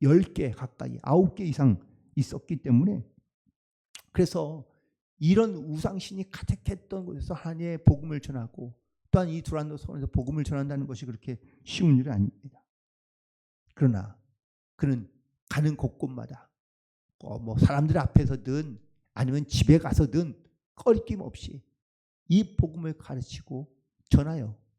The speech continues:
그에 맡겨진 사명을 감당한 줄로 믿습니다. 우리도, 네, 이렇듯 사람 앞이거나 어디서나, 예, 집에서 있는지 간에 꺼리낌 없이 정말 담대하게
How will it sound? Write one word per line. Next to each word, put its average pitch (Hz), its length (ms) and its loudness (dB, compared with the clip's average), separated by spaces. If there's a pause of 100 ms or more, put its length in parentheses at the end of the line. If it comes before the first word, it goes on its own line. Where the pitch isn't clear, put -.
(300)
그에 156 140 8
맡겨진 127 500 2
사명을 139 580 2 (220)
감당한 123 480 8
줄로 - 200 -4
믿습니다. - 580 -14 (600)
우리도, 139 540 0 (360)
네, 131 360 2 (520)
이렇듯 165 480 4 (220)
사람 151 320 2
앞이거나 131 640 2 (280)
어디서나, 160 720 2 (500)
예, 104 260 -14 (180)
집에서 214 360 6
있는지 143 340 -8
간에 123 280 -14 (520)
꺼리낌 226 420 4
없이 - 320 -4 (640)
정말 190 380 -6
담대하게 143 880 2